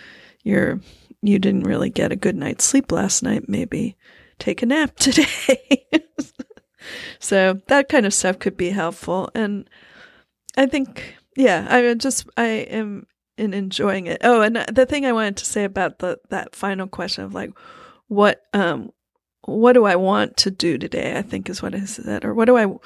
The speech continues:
no, what, what am I looking forward to? Or, um, but basically not trying to think of something I should do, but something I already know I'm gonna do and I'm looking forward to it, because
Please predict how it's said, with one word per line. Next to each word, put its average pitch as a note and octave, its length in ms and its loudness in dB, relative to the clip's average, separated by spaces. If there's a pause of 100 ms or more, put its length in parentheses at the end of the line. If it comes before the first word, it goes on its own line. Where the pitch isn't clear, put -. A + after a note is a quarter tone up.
(240)
no, G3 280 -2 (260)
what, A#3 360 2
what A#3 200 2
am A#3+ 140 -2
I G#3+ 160 -4
looking G#3 360 -2
forward F3+ 460 -4
to? F3+ 200 -4
Or, G#2 260 -8 (280)
um, G3 360 -6 (300)
but A3 160 -2
basically C4 540 2
not B3 340 0 (200)
trying A#3 260 2
to G3 60 -2
think A3+ 280 -2
of G3 80 -2
something F#3 480 -6
I - 180 -8
should - 420 0
do, - 180 -6 (560)
but G3+ 120 -2
something G#3 360 2
I G3 80 4
already A#3+ 280 4
know G3 340 2
I'm F3 120 -4
gonna G3 220 -2
do F#3+ 280 -2
and F#3 120 -2
I'm E3 160 -8
looking G3 300 -6
forward F#3+ 480 -6
to - 140 -4
it, - 200 -6
because G3+ 520 -4